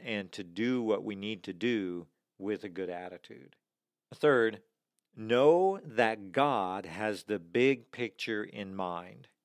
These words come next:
We can easily get stuck in the moment or event and don't see the big picture.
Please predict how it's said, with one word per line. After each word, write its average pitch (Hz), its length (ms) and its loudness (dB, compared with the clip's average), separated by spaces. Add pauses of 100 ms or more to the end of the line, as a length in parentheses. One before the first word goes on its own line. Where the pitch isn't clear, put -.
(160)
We 139 140 -2
can 170 140 -2
easily 127 420 -2
get 110 200 -2
stuck - 460 -2
in 160 100 -6
the 156 60 -4
moment 95 500 -6 (140)
or 120 280 2
event 113 680 -4 (320)
and 107 220 -10
don't 113 280 -4
see 104 360 -6
the 92 120 -8
big 92 260 -8
picture. 95 520 -10